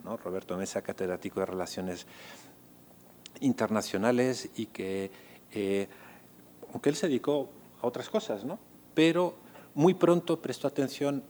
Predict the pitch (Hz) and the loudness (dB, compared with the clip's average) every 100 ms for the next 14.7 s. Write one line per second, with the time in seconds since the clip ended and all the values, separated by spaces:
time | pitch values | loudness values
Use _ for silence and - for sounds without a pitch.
0 | - 117 - 127 110 - - - - - | -6 -6 -4 -2 -4 -6 -12 -12 -16 -16
1 | - - 127 127 120 113 101 95 98 92 | -10 -2 0 0 0 0 -2 -2 -2 -2
2 | 92 98 139 139 131 - 135 139 143 - | -4 -4 -6 -8 -10 -8 -8 -8 -10 -14
3 | - - - 147 - - - - 107 107 | -20 -20 -18 -18 -18 -20 -20 -18 -8 -4
4 | 107 - - 101 98 - 92 104 - 104 | -4 -6 -6 -6 -6 -6 -2 -2 -2 -6
5 | - 95 95 95 98 107 117 - - 131 | -10 -8 -8 -6 -6 -4 -6 -6 -6 -6
6 | 127 - 151 156 120 117 - 110 117 110 | -2 0 2 4 4 2 0 -2 -2 -2
7 | 120 117 104 - - - - 139 117 - | 0 0 -2 -6 -18 -20 -8 -4 -4 -4
8 | 113 113 - - 107 92 - - 131 - | 0 0 0 -4 -4 -4 -4 -6 -8 -10
9 | - - - - 123 - - - - - | -20 -20 -20 -8 -8 -8 -18 -20 -20 -8
10 | 120 120 131 127 - 113 110 107 101 95 | 0 2 2 -2 -6 -2 -2 -2 -4 -10
11 | - - - - - - 107 98 101 - | -18 -20 -20 -20 -18 -10 -6 -6 -8 -12
12 | - - - - 117 117 123 123 120 117 | -20 -20 -20 -4 2 4 4 2 0 -2
13 | 113 107 127 127 131 127 123 113 113 - | -2 2 2 4 4 6 4 4 0 0
14 | 113 120 - 107 98 - - | 2 2 0 -2 -4 -10 -18